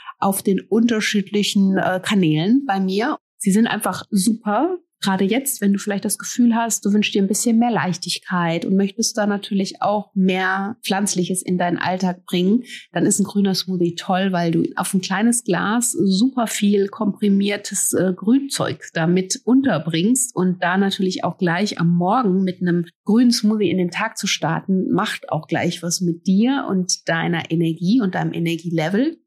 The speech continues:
Und ich kann dich deshalb nur darin unterstützen und inspirieren, das mal auszuprobieren, grüne Smoothies vielleicht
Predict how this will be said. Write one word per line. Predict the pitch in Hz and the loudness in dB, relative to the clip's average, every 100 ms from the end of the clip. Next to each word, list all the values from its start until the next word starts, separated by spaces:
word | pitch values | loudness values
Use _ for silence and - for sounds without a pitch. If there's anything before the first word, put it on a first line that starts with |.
| _ | _
Und | - - | -4 -2
ich | - | -2
kann | 226 208 | 0 0
dich | 202 | -2
deshalb | 190 196 196 - | -2 -2 -2 0
nur | 190 202 240 254 302 349 349 _ | 4 6 4 4 2 0 -4 _
darin | 226 208 214 208 214 214 226 | -4 -2 -2 0 0 -2 -2
unterstützen | - 202 190 214 - 240 233 | -2 -2 -2 -4 -2 0 0
und | - 190 | 0 0
inspirieren, | 196 196 - 202 190 190 202 208 202 | 0 -2 -2 -2 0 0 -2 -4 -4
das | 180 175 | -4 -2
mal | 185 | -2
auszuprobieren, | - 226 - 185 175 175 180 180 | -2 -4 -4 -6 -6 -2 -2 0
grüne | 185 180 | -2 -4
Smoothies | 180 190 190 196 - _ | -2 0 0 -2 -4 _
vielleicht | - 175 170 - | -4 -2 -4 -8